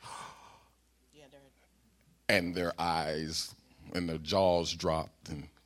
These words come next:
Speaker 2: does that mean I accepted their lifestyle? No, but I answered the question.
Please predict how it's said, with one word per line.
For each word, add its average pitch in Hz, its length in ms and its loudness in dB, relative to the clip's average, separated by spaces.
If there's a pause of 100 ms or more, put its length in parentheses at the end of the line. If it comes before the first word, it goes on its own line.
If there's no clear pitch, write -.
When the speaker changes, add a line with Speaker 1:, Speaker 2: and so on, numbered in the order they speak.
(260)
Speaker 2:
does 90 160 0
that 95 160 4
mean 98 180 2
I 92 120 4
accepted 107 680 0
their 104 140 0
lifestyle? 107 640 0
No, 104 340 -2 (160)
but 95 160 -2
I 85 180 4
answered 87 360 -4
the 76 60 -6
question. - 540 -2